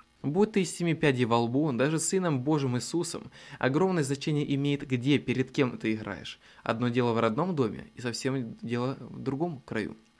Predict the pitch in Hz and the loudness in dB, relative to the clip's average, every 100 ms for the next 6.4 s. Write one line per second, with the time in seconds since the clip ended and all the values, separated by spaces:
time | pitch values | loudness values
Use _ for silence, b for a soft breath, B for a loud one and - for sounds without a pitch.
0 | _ _ _ b b b b b b b | _ _ _ b b b b b b b
1 | b _ - 123 131 151 - - b b | b _ -2 2 4 2 0 -16 b b
2 | b _ _ - 143 139 139 151 151 143 | b _ _ 0 2 4 2 2 2 2
3 | 127 135 131 185 165 120 113 135 147 143 | 4 4 4 4 6 4 0 -2 -2 0
4 | 131 127 127 123 131 113 - - 117 123 | -2 0 0 0 0 -2 -4 -8 0 2
5 | 127 180 156 156 151 151 143 123 131 131 | 2 0 -2 0 0 0 0 2 0 -2
6 | - 110 - 156 | -8 -4 -2 -2